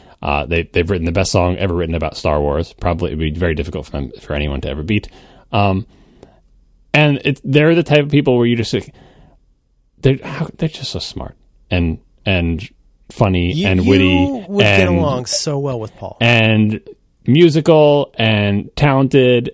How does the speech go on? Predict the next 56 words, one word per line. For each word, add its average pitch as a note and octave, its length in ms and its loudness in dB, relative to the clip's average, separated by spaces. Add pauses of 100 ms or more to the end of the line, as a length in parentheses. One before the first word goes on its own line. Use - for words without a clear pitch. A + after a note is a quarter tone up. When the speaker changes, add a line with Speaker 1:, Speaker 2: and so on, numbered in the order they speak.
Speaker 1:
and A2 360 2 (180)
it's E3+ 140 4
all B3 120 6
the A#3+ 100 -4
th-, - 120 -12
like, F3 240 2 (320)
when A#3 200 6
you're A#3+ 120 4
a E3+ 40 -4
bunch D3 200 0
of A#2 40 2
nerds G2 300 0
and G2+ 80 0
you're G2+ 80 0
just - 140 -4
sitting C3+ 180 4
around A#2 380 2
and G2+ 180 0
hanging C3 220 2
out B2 80 2
with A2+ 80 2
other A2 100 4
nerds G2+ 320 0
and F#2+ 100 -2
snarking G#2 460 0
and G#2 100 -2
stuff, G#2+ 280 0
and G#2+ 80 2
you F#2 80 0
think A2 200 0
you're A2+ 80 0
funny G#2 300 0
and G2 100 0
you F2 60 0
think G2 240 -2
you're - 80 -18
clever, G#2 260 -2
but G#3+ 220 0
you're G#3+ 80 0
not, C#2+ 300 -6 (320)
right? A2+ 240 0 (180)
It's F3 160 2
so A3+ 160 4
much F#3 220 2
harder A2 340 0
to F2+ 320 0 (560)
assemble D3+ 460 2
that A#2 260 0
into A2+ 400 2
a G#2 60 0
coherent G#2+ 480 0
whole F#2 600 0 (280)
that B2+ 180 2
actually A2 560 0
is G#2 220 2
good. G2 400 0